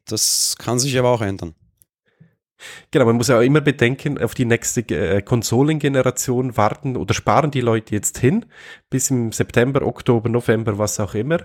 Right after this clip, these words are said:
Speaker 2: Und wenn dann, dann Google mit irgendwas ganz, ganz tollem, Großen kommt, ähm, dann überlegt sich der ein oder andere vielleicht, äh, nicht noch ein paar hundert Währungseinheiten für eine Konsole auszugeben,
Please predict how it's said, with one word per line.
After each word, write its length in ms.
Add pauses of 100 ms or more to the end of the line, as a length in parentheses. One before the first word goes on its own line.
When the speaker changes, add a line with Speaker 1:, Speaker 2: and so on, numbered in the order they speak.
(460)
Speaker 2:
Und 500
wenn 180
dann, 360
dann 260
Google 360
mit 240
irgendwas 540
ganz, 360
ganz 380
tollem, 360
Großen 460
kommt, 440 (500)
ähm, 360
dann 140
überlegt 380
sich 120
der 120
ein 140
oder 120
andere 220
vielleicht, 380
äh, 180
nicht 260
noch 220
ein 60
paar 200
hundert 440
Währungseinheiten 680
für 140
eine 140
Konsole 440
auszugeben, 560